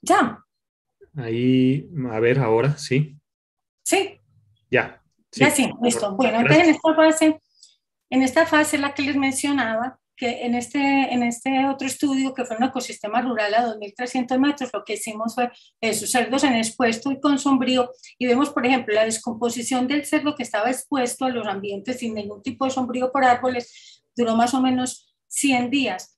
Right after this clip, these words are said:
Speaker 1: pero cuando vemos el mis-, el cerdo en la misma época, en el mismo momento, solo separados por cincuenta metros, este duró apenas cuarenta y un días. Aquí vemos como la especie marcadora en esta zona que es un poco más alta fue la Lucilia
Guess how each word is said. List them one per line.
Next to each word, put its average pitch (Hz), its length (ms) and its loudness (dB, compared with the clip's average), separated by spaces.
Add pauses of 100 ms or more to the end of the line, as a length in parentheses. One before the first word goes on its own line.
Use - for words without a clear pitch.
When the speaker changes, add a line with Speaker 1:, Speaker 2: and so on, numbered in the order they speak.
(120)
Speaker 1:
pero 240 200 0
cuando 247 260 0
vemos 262 500 -2
el 247 220 -2
mis-, 262 360 -2
el 247 200 -8
cerdo 262 560 -4
en 247 200 0
la 226 120 2
misma 277 640 2
época, 254 380 -8
en 196 100 -10
el 202 140 -8
mismo 262 320 2
momento, 220 560 -2
solo 247 280 -2
separados 247 500 -2
por 262 120 -10
cincuenta 262 440 -2
metros, 233 480 -6
este 196 300 -6
duró 196 200 -2
apenas 202 420 -8
cuarenta 180 440 -4
y 175 100 -4
un 185 100 -8
días. - 320 -2 (600)
Aquí 226 220 2
vemos 277 320 4
como 233 220 4
la 214 100 2
especie 247 440 0
marcadora 226 840 0
en 226 100 -4
esta 220 240 -4
zona 247 260 -2
que 262 80 -8
es 247 60 -4
un 247 140 -2
poco 254 240 -4
más 233 200 0
alta 262 280 0
fue 214 160 -4
la 214 120 2
Lucilia 294 760 -2